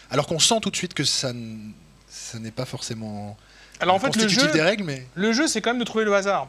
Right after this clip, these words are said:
Speaker 2: Et trouver le hasard, en fait, c'est quoi ? C'est finalement se dire quel truc, quand on lance les dés,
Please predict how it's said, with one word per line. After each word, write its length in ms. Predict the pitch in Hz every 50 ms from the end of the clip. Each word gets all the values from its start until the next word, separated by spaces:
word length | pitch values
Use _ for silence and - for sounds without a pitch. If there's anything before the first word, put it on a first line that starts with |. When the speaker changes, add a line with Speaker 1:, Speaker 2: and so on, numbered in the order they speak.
| - - -
Speaker 2:
Et 160 | 175 165 165
trouver 240 | 160 - - 240 240
le 100 | 214 185
hasard, 240 | 175 175 190 240 240
en 80 | 196
fait, 140 | - 196 -
c'est 100 | - 190
quoi ? 240 | - - 170 151 139 - - - -
C'est 180 | - - - 180
finalement 280 | 170 - - 208 208 196
se 120 | - 196
dire 340 | 180 180 220 254 262 - - _ _ _ _ _ _ _
quel 240 | - - 254 233 208 - - _ _ _
truc, 280 | - - - 262 277 - - -
quand 160 | - 190 170
on 80 | 175 180
lance 260 | 208 220 214 - -
les 140 | 175 170 165
dés, 380 | 147 156 170 180 202 226 254